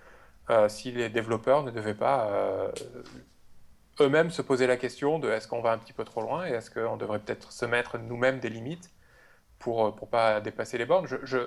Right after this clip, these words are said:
je donnais quelques exemples de jeux, euh, qui visiblement existent. Je savais pas que ça existait, mais genre un, un simulateur de camp de concentration. Je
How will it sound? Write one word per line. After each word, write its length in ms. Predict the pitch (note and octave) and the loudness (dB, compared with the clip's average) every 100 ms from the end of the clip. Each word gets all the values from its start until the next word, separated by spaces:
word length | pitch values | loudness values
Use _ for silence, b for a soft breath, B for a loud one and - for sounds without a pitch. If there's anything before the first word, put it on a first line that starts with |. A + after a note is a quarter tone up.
| - _ | -6 _
je 120 | - C3 | 0 2
donnais 300 | C3 C3 C3 | 4 4 4
quelques 320 | C3+ C3+ B2 | 0 0 0
exemples 400 | B2 C#3 C3+ A#2+ | 0 0 -2 -4
de 160 | A#2 | -6
jeux, 260 | A2+ B2 C#3+ | -2 0 0
euh, 140 | A#2+ G2 G2 G2 - _ _ _ _ - _ _ | 0 -2 -8 -12 -20 _ _ _ _ -20 _ _
qui 140 | C3 | -10
visiblement 440 | A#2+ A#2 B2 B2 A#2+ | -6 -4 0 2 2
existent. 420 | G#2+ - - - | 2 -6 -14 -10
Je 100 | - | -8
savais 200 | A2 A#2 | -2 0
pas 120 | C3 | 0
que 60 | B2+ | 0
ça 80 | A#2 | -2
existait, 340 | G#2+ G#2 B2+ | -2 -4 -4
mais 140 | C#3+ A2 | -2 0
genre 220 | B2 A#2 | 0 0
un, 180 | G#2 G2+ B B B B - | -6 -10 B B B B -6
un 100 | A2+ | -4
simulateur 480 | G#2 A#2+ A2+ A2+ B2 | -4 0 0 4 2
de 80 | A2+ | 2
camp 160 | A#2 | -2
de 60 | A2+ | -2
concentration. 640 | B2 A#2 A2 C3+ - C3+ | -4 -4 -2 -4 -2 -6
Je 60 | D#3+ | -6